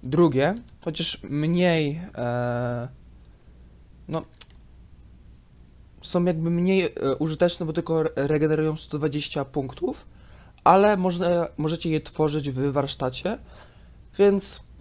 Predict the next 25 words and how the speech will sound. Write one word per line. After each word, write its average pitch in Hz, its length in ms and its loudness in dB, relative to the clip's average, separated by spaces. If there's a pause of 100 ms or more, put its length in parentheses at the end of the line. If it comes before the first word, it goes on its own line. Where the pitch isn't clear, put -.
(680)
już 196 180 -2
musicie 185 320 0
sami 165 200 0
sobie 139 180 -2
odpowiedzieć, 143 520 -4 (360)
czy 226 480 0 (220)
warto, 220 680 2 (200)
czy - 140 -6
nie 180 120 4
warto. 131 400 0 (2000)
E, 127 680 -2 (460)
i 185 160 -2
per 170 200 0
drinki, 160 560 -2 (680)
no, 202 220 0 (1500)
sto - 180 -4
dwadzieścia 175 260 0
punktów 160 320 -2
akcji, 165 200 -6
no 214 80 -8
to 220 80 -2
nie 214 120 0
jest 180 240 2
dużo. 139 340 0 (1300)
Ale 202 480 2